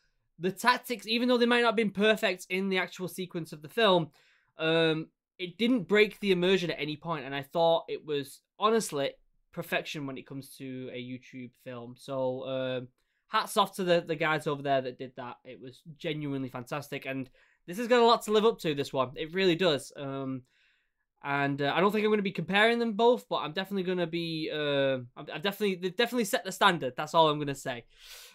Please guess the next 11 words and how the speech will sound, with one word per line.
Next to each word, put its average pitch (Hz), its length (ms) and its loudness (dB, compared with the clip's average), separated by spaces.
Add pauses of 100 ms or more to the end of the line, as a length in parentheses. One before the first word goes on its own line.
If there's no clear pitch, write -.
(120)
The - 60 -4
following 262 360 8
contents, 214 680 4
um, 175 280 0 (720)
contains 185 460 0
explicit 175 640 -6
material. 156 540 -2
Viewers' 147 320 -6
discretion - 420 -14
is 131 100 -12
advised. 120 600 -10